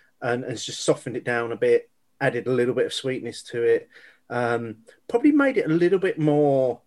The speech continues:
along the lines of a pastry stout, I, I, I suppose. There's a bit more sweetness in there, but w-, without any of the lactose or anything like that. Um,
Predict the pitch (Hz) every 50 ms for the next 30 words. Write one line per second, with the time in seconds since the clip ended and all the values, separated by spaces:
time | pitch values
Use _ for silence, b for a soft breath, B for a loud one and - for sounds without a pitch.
0 | _ _ _ _ _ _ _ _ _ _ _ - 143 139 139 135 131 127 127 131
1 | 131 127 127 123 123 123 127 123 117 110 - - - - 135 131 123 123 117 117
2 | 117 120 117 117 - - - - - 123 123 120 120 120 117 113 117 113 113 113
3 | 113 110 - _ _ _ _ _ _ _ _ _ _ _ - - 156 143 143 -
4 | - 156 151 - - 160 175 190 196 175 - _ - 156 - - - 156 - -
5 | 151 - - - 170 185 190 175 165 135 135 123 143 113 139 127 123 - - -
6 | 147 139 143 147 135 - - 147 143 147 151 160 175 170 b b b b b b
7 | b _ - 127 123 107 - - 131 127 127 135 135 123 135 127 120 120 - -
8 | 127 123 120 120 113 110 - 131 127 120 117 117 - _ _ _ - 117 120 135
9 | 131 - - - 135 131 127 - 143 131 127 127 - - 139 135 131 131 127 143
10 | 160 180 170 _ _ _ 143 143 135 131 131 127 127 127 127 123 127